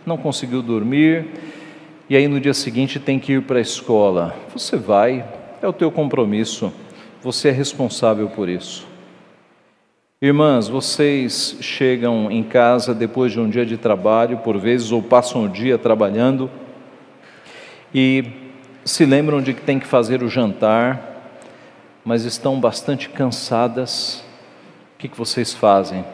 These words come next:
Deixam a família passar fome ou fazem o jantar? É a tua responsabilidade, é o teu compromisso. Você, homem, chega em casa cansado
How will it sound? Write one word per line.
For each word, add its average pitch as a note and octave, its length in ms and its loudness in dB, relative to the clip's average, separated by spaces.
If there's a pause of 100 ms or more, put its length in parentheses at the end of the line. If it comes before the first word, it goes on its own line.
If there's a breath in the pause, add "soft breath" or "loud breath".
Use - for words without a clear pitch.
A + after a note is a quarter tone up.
(200)
Deixam A2+ 380 0
a G#2 60 -2
família A2 400 0
passar G#2 360 2
fome E3+ 440 0 (420 loud breath)
ou A#2+ 120 0
fazem A2+ 520 4
o G#2+ 40 0
jantar? G2 1080 -4
É - 40 2
a D3+ 60 2
tua D3 180 2
responsabilidade, A2+ 1120 0 (260)
é A#2 60 2
o A2+ 60 -2
teu A#2+ 160 -2
compromisso. G#2+ 760 -4 (880 loud breath)
Você, C3+ 280 2
homem, C#3 480 4
chega C#3 420 0
em C3 100 2
casa B2 380 4
cansado C#3 960 0